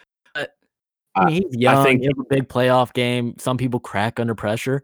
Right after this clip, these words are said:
Speaker 1: He did too, but the, one, then again, the whole team cracked under pressure. It wasn't just
Speaker 2: Yeah.
Speaker 1: Lamar Jackson.
Speaker 2: So I think, I think as far as that's concerned, I think, yeah, he should probably have a couple more points, maybe be closer to, like, an eighty-seven, but I think that that gap is still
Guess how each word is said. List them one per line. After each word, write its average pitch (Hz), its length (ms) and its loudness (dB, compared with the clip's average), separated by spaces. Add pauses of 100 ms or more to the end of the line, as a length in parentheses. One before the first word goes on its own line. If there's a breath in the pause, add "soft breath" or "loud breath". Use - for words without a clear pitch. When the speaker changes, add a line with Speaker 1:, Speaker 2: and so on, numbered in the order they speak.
(140)
Speaker 1:
He 135 140 2
did 139 220 2
too, 143 180 4
but 127 140 -4
the, 117 160 -4
one, 151 220 -2
then 151 140 0
again, 143 240 0
the 117 80 -2
whole 123 280 -2
team 110 340 -2
cracked 87 320 -2
under 90 180 -4
pressure. - 420 -10 (320)
It 160 80 2
wasn't 139 380 2
just 113 240 -2
Speaker 2:
Yeah. 101 280 0
Speaker 1:
Lamar 90 240 -8
Jackson. - 460 -14 (400)
Speaker 2:
So 139 200 4
I 147 80 6
think, 147 400 2
I 135 120 2
think 127 240 0
as 110 120 -4
far 101 200 -2
as 92 120 -4
that's 98 240 -2
concerned, 101 460 -6
I 98 60 -4
think, 98 320 -12 (500)
yeah, 117 220 4
he 127 100 2
should - 160 -2
probably 104 340 2
have 101 160 0
a 90 40 -12
couple - 260 -14
more 92 120 -12
points, 92 300 -14
maybe 98 280 -8
be 90 240 -6
closer - 340 -8
to, 90 80 -10
like, 85 180 -6
an 90 120 -10
eighty-seven, 90 680 -4
but 87 120 -2
I 90 80 2
think 92 260 -6
that 87 240 0 (140)
that 90 200 -4
gap 90 300 -6
is 85 100 -10
still 85 300 -6